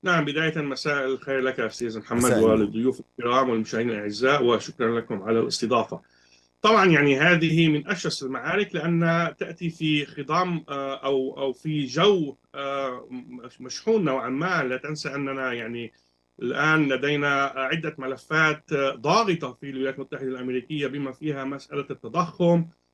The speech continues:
Speaker 1: ومؤخرًا مسألة الإجهاض التي حكمت فيها المحكمة العليا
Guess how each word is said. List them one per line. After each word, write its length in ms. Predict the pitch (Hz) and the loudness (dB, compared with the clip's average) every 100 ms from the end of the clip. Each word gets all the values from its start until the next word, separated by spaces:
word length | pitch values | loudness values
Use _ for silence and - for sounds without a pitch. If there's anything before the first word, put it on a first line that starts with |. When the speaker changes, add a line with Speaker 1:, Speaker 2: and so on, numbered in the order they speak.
| _ | _
Speaker 1:
ومؤخرًا 760 | - 135 135 139 160 165 160 151 | -2 0 2 0 -4 -2 0 2
مسألة 480 | 139 147 - 143 131 | 0 -4 -6 -6 -6
الإجهاض 680 | 135 131 123 135 190 196 135 | -6 -6 -2 0 4 2 2
التي 200 | 127 - | -2 -4
حكمت 340 | 151 147 135 | -6 -6 -8
فيها 380 | - 156 135 135 | -4 -4 -2 0
المحكمة 460 | 127 139 - 131 120 | 0 -4 -4 -2 -2
العليا 560 | 120 165 160 156 165 | 2 4 6 4 0